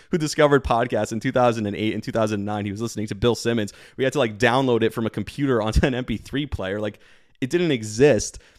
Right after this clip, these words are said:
but we were already on the podcast game. We were already on Bill Simmons. Um, and I would start, like, I had a little, this chunky M P three player that I would reco-, download all this stuff onto,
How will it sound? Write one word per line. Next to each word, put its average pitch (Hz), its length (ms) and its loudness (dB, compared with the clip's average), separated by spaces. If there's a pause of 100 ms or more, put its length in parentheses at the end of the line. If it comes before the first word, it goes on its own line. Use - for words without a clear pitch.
(180)
but 127 140 4
we 131 160 0
were 160 100 4
already 139 320 4
on 131 140 2
the 110 60 -2
podcast 135 580 4
game. 110 180 0
We 120 80 0
were 139 60 4
already 131 240 2
on 117 140 -2
Bill 110 180 -2
Simmons. 110 480 -6 (340)
Um, 117 240 -2
and 107 120 -6
I 160 140 2
would 214 160 -2
start, 135 340 -2
like, 113 140 -6
I 131 60 -4
had 165 140 -6
a 139 40 -8
little, 131 240 0
this 123 180 -6
chunky 175 440 -4
M 147 100 0
P 131 120 -8
three 139 220 -6
player 101 260 -4
that 107 120 -4
I 110 80 0
would 104 160 -6
reco-, 110 200 -12
download 123 320 -2
all 113 140 0
this 104 120 -6
stuff 131 240 -4
onto, 95 440 -6